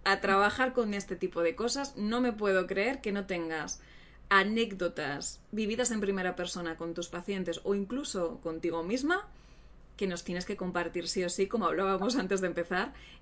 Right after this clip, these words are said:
en este directo. Ahora, ahora me lo vas a decir. Déjame que recuerde a nuestra familia que podéis y debéis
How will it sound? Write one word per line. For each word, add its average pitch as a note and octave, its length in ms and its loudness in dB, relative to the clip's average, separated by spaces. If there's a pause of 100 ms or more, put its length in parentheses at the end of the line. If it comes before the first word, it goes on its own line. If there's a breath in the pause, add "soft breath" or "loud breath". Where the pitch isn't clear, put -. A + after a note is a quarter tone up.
en E3+ 140 0
este F3+ 240 -2
directo. E3 500 0 (180 loud breath)
Ahora, G#3 340 4
ahora A3+ 280 4
me A3+ 120 2
lo G3+ 80 4
vas G#3 180 2
a - 20 2
decir. G3 380 0
Déjame A3+ 300 0
que A#3+ 80 0
recuerde G#3+ 420 0
a A3+ 60 2
nuestra G3+ 340 -2
familia G#3 520 2 (380 soft breath)
que G3 100 2
podéis F#3+ 560 0
y G3+ 100 0
debéis G3+ 500 0